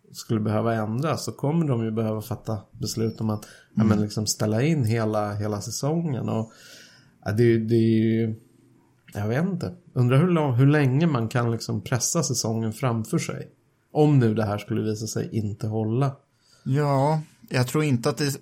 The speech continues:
Speaker 2: man kan hålla ett lopp i Indianapolis efter oktober. Indianapolis kan ha rätt stränga vintrar och stränga höstar
Speaker 1: Mm.
Speaker 2: och så. Eh, om man ser att,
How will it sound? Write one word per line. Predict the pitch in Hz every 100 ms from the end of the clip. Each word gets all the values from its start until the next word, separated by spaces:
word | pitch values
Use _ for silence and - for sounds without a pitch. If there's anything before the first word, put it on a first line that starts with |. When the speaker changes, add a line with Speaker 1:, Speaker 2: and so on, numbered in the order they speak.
| -
Speaker 2:
man | 139
kan | 127 131
hålla | 131 120 110
ett | 117 117
lopp | 113 110 -
i | 113
Indianapolis | 110 104 110 117 113 107 104 -
efter | 113 110 - 107
oktober. | 101 - 110 95 - 113 127 127 - _ _ _
Indianapolis | 123 113 113 110 131 131 - - _ _ -
kan | 123
ha | 123 135 139
rätt | 139
stränga | - - 147 139 127
vintrar | 127 139 113 123 123 135
och | 127
stränga | 127 135 120 120
höstar | 127 110 107 110
Speaker 1:
Mm. | 123 123
Speaker 2:
och |
så. | 123 127 127 - - - - - - - - -
Eh, | 110 110
om |
man | 117
ser | 139 127
att, | 127 -